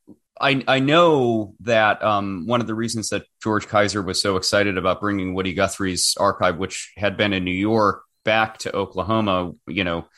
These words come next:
Woody was from Okemah. Uh, now, Oklahoma used to be a red state before it was a red state. It was very, very progressive left,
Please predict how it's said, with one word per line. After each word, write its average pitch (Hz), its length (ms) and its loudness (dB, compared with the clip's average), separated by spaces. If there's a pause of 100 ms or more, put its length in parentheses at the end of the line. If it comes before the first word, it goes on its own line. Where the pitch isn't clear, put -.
(400)
Woody 104 200 0
was - 420 -4
from 113 220 0
Okemah. 110 400 0
Uh, 101 420 2 (360)
now, 113 540 0 (760)
Oklahoma 156 500 2
used 123 260 0
to 117 60 -6
be 110 160 -2
a 101 60 -2
red 117 240 2
state 95 480 -4
before 101 300 -4
it 69 40 -4
was 92 160 -2
a 98 40 0
red 107 220 4
state. 82 380 0
It - 120 -10
was 90 520 2
very, 120 360 4
very 101 460 0
progressive 95 680 0
left, - 760 0